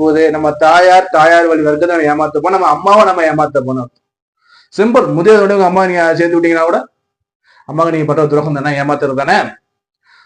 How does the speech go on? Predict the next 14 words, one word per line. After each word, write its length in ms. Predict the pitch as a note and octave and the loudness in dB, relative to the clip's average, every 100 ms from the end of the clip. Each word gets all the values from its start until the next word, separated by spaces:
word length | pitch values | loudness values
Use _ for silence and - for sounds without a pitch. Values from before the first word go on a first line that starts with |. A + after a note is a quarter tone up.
| _ - | _ -6
So 80 | F3+ E3 - - _ _ _ _ _ _ _ _ _ C3+ | -4 -4 -6 -16 _ _ _ _ _ _ _ _ _ -4
நான் 180 | D3+ F#3 | -2 2
என்ன 100 | C4+ B3+ | 2 4
சொல்றேன்னா, 380 | A3 G3+ D#3 F3+ - _ _ _ D3 E3 | 4 2 0 -4 -8 _ _ _ -14 -2
நீச்சம் 560 | A3 D#4 D#4+ - D4 C4 | 0 0 -2 0 2 2
பெற்ற 240 | A#3+ - G#3+ F#3+ | 0 0 0 2
கிரகத்துக்கு 560 | F#3+ F#3 F#3+ F3 D#3 D#3+ | 2 2 0 -2 -2 0
கூட 160 | D3+ C#3+ - - C3+ | 0 0 -4 -6 -2
ராகு 480 | C#3+ F3+ G#3+ A3 A3+ F3+ | 4 6 6 6 4 4
இணைந்து 340 | E3+ F#3+ G#3 G#3+ F3 | 2 0 2 2 0
நிற்கிறார் 600 | D#3+ D#3 F3+ F3+ A3 A3 | -4 -2 2 4 6 4
என்றால் 560 | F3 C3+ B2 B2 D3+ E3+ E3+ - - - F3 | 0 -4 -2 0 0 -2 -6 -16 -20 -2 0
அந்த 200 | A3 A3+ A3+ G3 | 2 2 0 2
கிரகம் 440 | A#3 C4+ D4+ D4+ | 2 4 2 -2